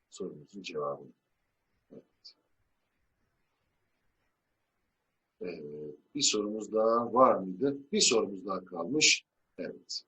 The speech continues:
Hemen ona bakalım. Son sorumuz arkadaşlar. Burada da bakın iç içe verilmiş bir altıgen, düzgün altıgen ve düzgün beşgen var.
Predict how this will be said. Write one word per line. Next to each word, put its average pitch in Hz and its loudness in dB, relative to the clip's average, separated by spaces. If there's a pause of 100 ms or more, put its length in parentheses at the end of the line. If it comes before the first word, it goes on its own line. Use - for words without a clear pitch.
Hemen 104 -4
ona 101 -4
bakalım. 107 -4 (300)
Son 147 6
sorumuz 95 -2
arkadaşlar. - 0 (2000)
Burada 208 12
da 156 10
bakın 175 8
iç 185 4
içe 143 8
verilmiş 143 8
bir 143 8
altıgen, 139 8
düzgün 107 0
altıgen 165 8
ve 127 2
düzgün 123 0
beşgen 120 6
var. - -4